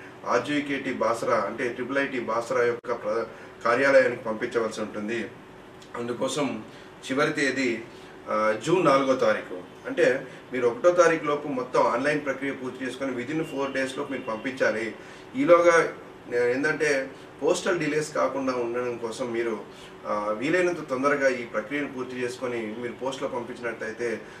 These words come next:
సరైన సమయంలో ఇవి, ఆ, యూనివర్సిటీకి చేరుకోవడం జరుగుతుంది. అప్లికేషన్స్ పోస్టల్ డిలేకి యూనివర్సిటీ ఎటువంటి కూడా,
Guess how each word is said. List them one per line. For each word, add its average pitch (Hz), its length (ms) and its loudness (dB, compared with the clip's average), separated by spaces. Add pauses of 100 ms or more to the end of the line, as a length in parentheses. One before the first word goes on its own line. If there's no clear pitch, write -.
(180)
సరైన 147 300 4
సమయంలో 131 520 2
ఇవి, 113 400 -2 (380)
ఆ, 101 380 -4 (540)
యూనివర్సిటీకి 135 540 -2
చేరుకోవడం 120 360 0
జరుగుతుంది. 107 320 -4
అప్లికేషన్స్ 110 640 -6 (160)
పోస్టల్ 139 320 -2
డిలేకి 120 380 -2
యూనివర్సిటీ 117 360 -4
ఎటువంటి 113 340 -6
కూడా, 110 320 -4